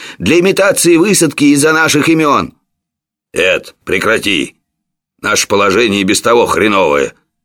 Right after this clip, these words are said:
Мы по уши в дерьме. При чём тут имена? Эдгар и Алан допёр.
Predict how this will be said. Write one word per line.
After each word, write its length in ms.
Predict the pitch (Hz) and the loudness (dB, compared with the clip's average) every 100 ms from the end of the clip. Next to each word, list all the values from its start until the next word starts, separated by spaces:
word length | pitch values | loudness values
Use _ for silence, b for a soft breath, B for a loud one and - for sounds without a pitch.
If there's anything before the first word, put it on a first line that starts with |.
| _ | _
Мы 180 | 87 104 | -4 -2
по 200 | 120 123 | 2 2
уши 200 | 113 110 | 2 0
в 60 | |
дерьме. 500 | 92 110 107 98 67 - _ _ | 0 0 0 -2 -4 -10 _ _
При 160 | - 107 | -6 -2
чём 240 | 127 117 | 0 0
тут 180 | 104 104 | -2 0
имена? 480 | 110 113 101 82 - _ _ _ _ _ _ _ _ | 0 0 -2 -4 -8 _ _ _ _ _ _ _ _
Эдгар 560 | - 240 233 180 185 165 | -2 0 0 0 0 0
и 200 | - 190 | 2 0
Алан 560 | 180 185 190 175 165 135 | 2 2 2 2 2 2
допёр. 580 | 165 175 240 233 147 | 0 0 0 2 0